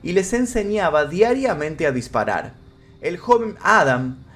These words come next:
era introvertido, obsesivo y negativo respecto de la realidad. Incluso en investigaciones posteriores se habló de anorexia debido a su apariencia delgada,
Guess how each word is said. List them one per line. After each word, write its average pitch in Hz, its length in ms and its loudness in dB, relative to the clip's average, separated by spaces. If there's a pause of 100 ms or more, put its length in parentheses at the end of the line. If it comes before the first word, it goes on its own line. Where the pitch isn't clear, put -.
(100)
era 214 160 2
introvertido, 151 880 0
obsesivo 185 680 0
y 139 60 -2
negativo 226 600 2
respecto 165 580 -2
de 151 100 2
la 127 120 2
realidad. 113 560 -2 (360)
Incluso 233 540 2
en 190 80 2
investigaciones 180 680 -2
posteriores 175 840 0 (200)
se - 160 -2
habló 147 280 4
de 139 100 2
anorexia 147 680 -2
debido 208 320 -2
a 220 60 0
su 202 120 0
apariencia 160 640 0
delgada, 160 580 0